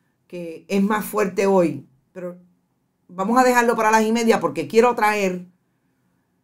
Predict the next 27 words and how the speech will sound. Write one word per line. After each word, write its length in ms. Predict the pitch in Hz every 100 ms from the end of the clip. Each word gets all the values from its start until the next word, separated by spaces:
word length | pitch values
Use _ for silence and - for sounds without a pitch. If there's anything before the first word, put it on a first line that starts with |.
| _ _ _ _ _ _
donde 460 | 202 208 220 226 220
deberíamos 640 | 208 202 196 269 285 285
estar 540 | 269 - - 247 247 -
en 140 | 208 196
unas 260 | 240 262
coberturas 640 | 240 214 196 185 247 233
potentes, 1000 | - 220 202 240 233 - 151 123 - - _ _ _
que 160 | 180 185
es 60 |
lo 140 | 220 220
que 120 | 196
pretende 600 | 185 165 180 196 190 175
siempre 600 | 180 208 190 165 151 147 _ _ _ _ _
Bonita 400 | 170 180 190 190
Radio 340 | 185 185 185 170
cuando 320 | 160 156 151
habla 280 | 165 175 170
no 120 | 156
solamente 520 | 180 170 160 175 170
de 100 | 151
la 120 | 151
denuncia 460 | 147 156 202 202 170
y 20 |
las 140 | 156
investigaciones 720 | 151 139 - 143 143 151 151 170
de 100 | 170
corrupción, 800 | 165 143 - 226 208 147 143